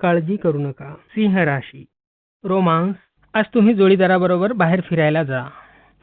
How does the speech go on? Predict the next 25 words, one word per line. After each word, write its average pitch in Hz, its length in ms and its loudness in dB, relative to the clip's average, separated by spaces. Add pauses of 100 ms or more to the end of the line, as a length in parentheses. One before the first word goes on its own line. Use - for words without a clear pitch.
(120)
विवाहित 165 500 2
असाल 190 360 -2 (100)
तर 202 100 -2
घरीच 180 300 -4 (100)
एन्जॉय 147 380 -2
करा. 123 300 -8 (800)
आज 190 100 0
जोडीदाराबरोबर 208 840 2
रोमान्स 190 300 -2
करण्यासाठी 175 600 -4
उत्तम 165 340 -4
दिवस 147 280 -4
आहे. 131 360 -10 (580)
विवाहित 196 360 2
जोडप्यांनाही 208 640 0
पूर्वीप्रमाणे 185 760 -2
डेटिंगला 170 460 -2
जाण्यास 160 300 -2 (160)
हरकत 151 340 -4
नाही. 131 400 -6
सिंह 196 580 -2
राशी, 139 420 -6 (180)
करिअर. 180 480 0 (360)
विपणन 208 520 -4
क्षेत्रात 180 520 -8